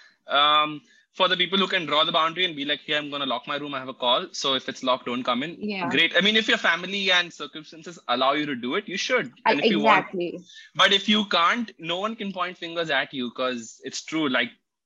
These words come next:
Speaker 1: probably there are people who just never brought work home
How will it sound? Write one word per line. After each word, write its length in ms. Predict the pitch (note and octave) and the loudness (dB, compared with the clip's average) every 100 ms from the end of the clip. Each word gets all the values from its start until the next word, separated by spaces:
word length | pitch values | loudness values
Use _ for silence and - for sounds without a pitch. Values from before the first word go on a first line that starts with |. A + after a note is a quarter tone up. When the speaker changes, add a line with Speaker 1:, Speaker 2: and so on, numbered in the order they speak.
| _ _ _ F#3 | _ _ _ 2
Speaker 1:
probably 420 | E3 F#3+ F#3+ G#3 | 2 2 2 2
there 140 | F#3+ | 4
are 80 | F#3 | 2
people 320 | E3+ D#3 F3+ | -2 -6 -8
who 180 | D#3+ E3 | -8 -6
just 340 | D#3 F3 - _ - | -2 -2 -4 _ -8
never 480 | C#3 C#3+ D#3+ E3+ C#3+ _ - | 0 2 2 -2 -6 _ -12
brought 360 | B2+ C3+ C#3+ | -2 0 0
work 220 | C#3+ C3+ - | 0 -4 -4
home 240 | C#3+ C#3+ | -6 -6